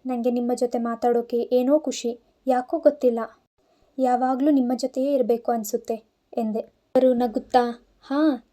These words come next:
ನನ್ನ ಮಗನ್ನ ಮದುವೆಯಾಗಿ ಬಿಡು, ಯಾವಾಗ್ಲೂ ನನ್ನ ಜೊತೆಯಲ್ಲೇ ಇರಬಹುದು" ಎಂದರು. ಅವರು ತಮಾಷೆಗೆ ಹೇಳಿದ್ದರೆಂದು ನನಗೆ ಅರ್ಥವಾಗಿತ್ತು.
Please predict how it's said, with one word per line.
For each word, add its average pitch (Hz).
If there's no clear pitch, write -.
ನನ್ನ 240
ಮಗನ್ನ 240
ಮದುವೆಯಾಗಿ 247
ಬಿಡು, 220
ಯಾವಾಗ್ಲೂ 247
ನನ್ನ 247
ಜೊತೆಯಲ್ಲೇ 240
ಇರಬಹುದು" 233
ಎಂದರು. 226
ಅವರು 254
ತಮಾಷೆಗೆ 277
ಹೇಳಿದ್ದರೆಂದು 233
ನನಗೆ 233
ಅರ್ಥವಾಗಿತ್ತು. 220